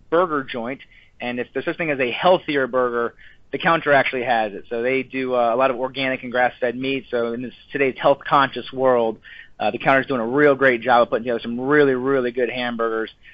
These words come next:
um, and making it as healthy as possible.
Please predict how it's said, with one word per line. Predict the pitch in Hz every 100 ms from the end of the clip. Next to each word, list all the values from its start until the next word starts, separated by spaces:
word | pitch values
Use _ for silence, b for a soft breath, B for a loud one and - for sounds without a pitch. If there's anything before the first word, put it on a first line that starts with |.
| b -
um, | 110 107 107 -
and | 120 120
making | 147 135
it | 117
as | 110
healthy | 131 113 107
as | 101
possible. | - 107 92 - -